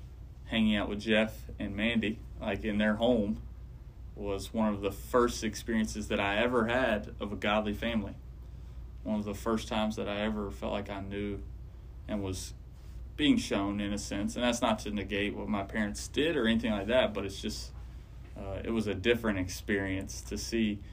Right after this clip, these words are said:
even in foster care and adoption, the way that they foster and adopted, and, uh, what it meant to be a godly husband, what it meant to spend time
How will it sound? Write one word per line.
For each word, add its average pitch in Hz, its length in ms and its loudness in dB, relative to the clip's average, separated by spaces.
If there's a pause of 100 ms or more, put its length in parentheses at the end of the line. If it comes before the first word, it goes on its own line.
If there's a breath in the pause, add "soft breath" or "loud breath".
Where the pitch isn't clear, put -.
(100)
even 151 260 4
in 95 120 2
foster 104 360 2
care 104 160 -2
and 98 80 -4
adoption, 95 520 2 (320 loud breath)
the 98 100 -4
way 98 180 0
that 95 80 -4
they 98 140 -2
foster 101 520 -2
and 98 160 -6
adopted, 107 640 0
and, 95 180 -4 (500 loud breath)
uh, 92 380 -4 (200)
what 101 200 0
it - 100 -4
meant 98 360 -4
to 95 360 -6 (720)
be 98 100 -4
a 92 60 -2
godly 92 400 0
husband, 92 520 -4 (400)
what 104 160 -4
it 98 60 -6
meant 98 320 -6
to 95 320 -6 (520 loud breath)
spend 101 380 -2
time 98 460 -2